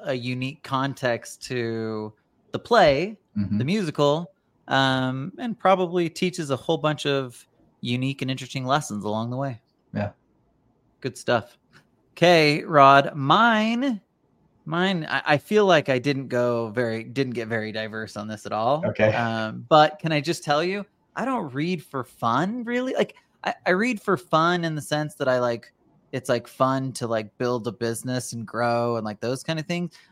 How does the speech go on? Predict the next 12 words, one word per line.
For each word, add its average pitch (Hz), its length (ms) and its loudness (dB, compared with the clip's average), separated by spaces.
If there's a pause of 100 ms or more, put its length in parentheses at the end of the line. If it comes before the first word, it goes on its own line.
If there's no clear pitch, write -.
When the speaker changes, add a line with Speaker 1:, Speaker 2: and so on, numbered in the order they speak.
Speaker 1:
But 190 140 4
Speaker 2:
Yeah. 208 40 6
Speaker 1:
I 220 40 2
don't 254 180 0
really, 208 300 2
like, 151 200 2
leisure 127 640 -4
read. 113 280 -10 (340)
I 202 60 0
shouldn't 190 260 -2
say 147 140 2
that. 104 240 -2